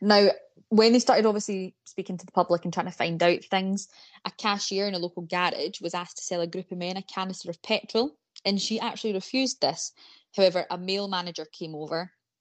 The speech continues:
and allowed service, despite her saying no, and men were seen in the local area carrying these. Now, at two A M, a man also saw a vehicle driving away fast from Bank End Street, and it crashed, and the people fled the vehicle, which was three young men and an older man.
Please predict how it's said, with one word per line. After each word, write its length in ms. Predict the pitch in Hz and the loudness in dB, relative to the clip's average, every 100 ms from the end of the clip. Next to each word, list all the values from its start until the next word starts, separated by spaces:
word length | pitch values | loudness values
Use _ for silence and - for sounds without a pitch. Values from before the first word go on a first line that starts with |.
| _ _ _ _ _ | _ _ _ _ _
and 80 | 185 | -6
allowed 320 | 175 175 170 | -2 -2 -4
service, 500 | - 190 180 175 - | -4 0 0 0 -6
despite 380 | - 190 - 160 | -12 -10 -6 -4
her 100 | 180 | -4
saying 380 | 175 190 185 185 | -2 -2 -2 -2
no, 320 | 190 202 269 _ _ _ _ _ 190 | -2 -2 -4 _ _ _ _ _ -4
and 180 | 185 | -2
men 240 | 185 190 185 | -2 -2 -2
were 80 | 185 | -6
seen 240 | - 185 | -6 -6
in 80 | 175 | -6
the 60 | |
local 240 | 170 165 170 | -8 -6 -4
area 280 | 165 165 170 _ - | -2 -4 -8 _ 0
carrying 420 | 226 208 170 160 | 4 4 2 -2
these. 380 | 156 - - - _ _ - _ _ _ - | -10 -14 -16 -20 _ _ -20 _ _ _ -4
Now, 120 | 190 | -2
at 120 | 160 | 0
two 140 | - 226 | 0 4
A 240 | 214 202 | 4 4
M, 100 | 196 | 2
a 60 | 180 | 0
man 280 | 185 185 180 | 0 -2 -2
also 320 | 170 180 - | -4 -4 -8
saw 220 | 190 180 175 | -6 -4 -2
a 40 | |
vehicle 400 | 180 185 - 196 | -2 -6 -4 -2
driving 300 | 190 170 175 | 0 0 -2
away 140 | 170 | -6
fast 400 | 165 180 180 - | -4 -4 -4 -8
from 100 | 180 | -8
Bank 300 | 180 180 180 | -4 -4 -4
End 180 | 190 190 | -4 -4
Street, 380 | 185 - 226 220 _ _ _ _ | -6 -6 -6 -8 _ _ _ _
and 140 | 185 180 | -8 -8
it 80 | - - | -10 -4
crashed, 480 | 196 196 202 - - | 0 0 -2 -8 -8
and 140 | 185 | -8
the 40 | 175 | -6
people 300 | 208 196 190 | -6 -6 -6
fled 360 | - 170 170 | -2 2 2
the 60 | 170 | 2
vehicle, 560 | 165 165 165 156 185 202 - | 2 0 0 -2 -2 -4 -10
which 200 | - - | -8 -6
was 140 | 170 - | -6 -4
three 160 | 185 | 0
young 280 | 190 180 175 | 2 2 0
men 220 | 175 170 | 0 0
and 100 | 160 | -2
an 120 | 165 156 | -4 -2
older 260 | 170 165 | -2 -2
man. 300 | 151 151 175 | -2 -4 -6